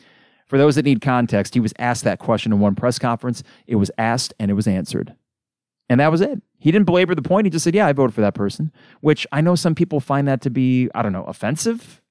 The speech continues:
that you would say who you voted for. Give me a break. In, in twenty twenty, it's okay to say who you voted for. Just say it. And I know some people would reply, "Well, Carp, if I said I voted for Trump, I'd get criticized for it." Well, yeah, I'd criticize you for voting for Trump. But I wouldn't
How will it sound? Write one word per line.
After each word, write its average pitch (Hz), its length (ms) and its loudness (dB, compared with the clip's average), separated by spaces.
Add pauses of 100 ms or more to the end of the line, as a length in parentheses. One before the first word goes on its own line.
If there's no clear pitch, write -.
(340)
that 123 100 0
you 131 140 4
would 117 120 4
say 127 160 2
who 123 80 2
you 127 120 4
voted 113 280 2
for. 170 200 0
Give 240 160 -4
me 240 80 2
a 202 40 2
break. 120 300 -2
In, - 180 -10
in 160 140 -2
twenty 190 280 0
twenty, 165 440 0 (720)
it's 170 140 2
okay 190 260 4
to 165 80 4
say 156 160 2
who 151 80 6
you 147 80 4
voted 135 320 4
for. - 240 -16 (320)
Just 147 160 -2
say 135 160 2
it. - 160 -10 (100)
And 120 180 0
I 123 40 2
know 123 140 2
some 127 180 0
people 117 280 0
would 107 100 2
reply, 101 280 0
"Well, 123 200 4
Carp, 131 320 2
if 113 100 -6
I 123 160 2
said 120 180 0
I 120 60 4
voted 120 260 2
for 110 80 -2
Trump, 135 380 -2 (300)
I'd 120 120 0
get 107 120 0
criticized 104 500 0
for 98 140 -6
it." - 80 -14
Well, 190 100 2
yeah, 233 140 2
I'd 247 120 -2
criticize 113 480 0
you 95 80 -4
for 87 120 -12
voting 82 220 -4
for - 100 -16
Trump. - 440 -8 (480)
But 131 120 2
I - 20 4
wouldn't 120 320 2